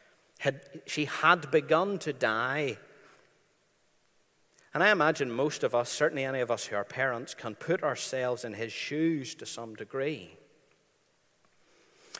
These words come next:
I remember sitting in the back seat of our car as my wife was driving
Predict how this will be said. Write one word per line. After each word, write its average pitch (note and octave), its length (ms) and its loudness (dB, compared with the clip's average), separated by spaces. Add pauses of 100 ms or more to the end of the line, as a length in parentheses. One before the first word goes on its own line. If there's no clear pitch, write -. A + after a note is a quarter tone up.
(120)
I A#2 60 -4
remember B2+ 320 0
sitting A#2+ 340 -2
in A2 160 -10
the G#2 80 -6
back A2+ 260 -4
seat - 260 -6
of G#2+ 120 -6
our F#2+ 140 -2
car C3 480 -2
as A2 120 -12
my G#2 140 -10
wife A2+ 320 -4
was G#2+ 140 -10
driving A2 500 -4